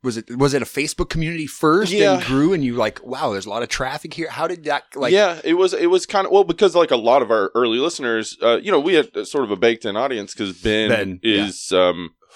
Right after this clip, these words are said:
Speaker 2: you know, he's, he's got a, a, a pretty large
Speaker 1: He's that
Speaker 2: YouTube channel.
Speaker 1: he's that noodle masher over on
Speaker 2: Yeah, yeah.
Speaker 1: YouTube.
Speaker 2: <laughs> Ben Eller Guitars, yeah.
Speaker 1: That's right.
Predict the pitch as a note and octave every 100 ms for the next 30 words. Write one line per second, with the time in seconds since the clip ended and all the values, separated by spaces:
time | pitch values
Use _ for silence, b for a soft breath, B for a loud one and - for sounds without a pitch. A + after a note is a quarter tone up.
0 | B B B F3 B2 B2 C3+ A#2 B2 G#2+
1 | F2+ - G#2+ - - - C#3+ F#3 G2 F2
2 | F2+ G2 C#3 B2 B2+ A2+ A2+ F#2+ - F#2+
3 | F2 F2+ F#2 C3 A#2+ - A#2 B2 A#2 G#2
4 | F#2 - F#2 F#2 G2+ G2 C#3 E3 E3+ F#2
5 | E2+ - G#2+ B2 A#2+ B2 A#2 A#2 - C3+
6 | D#3 A#2 F#2 B2 D3 F2+ - A2 G2+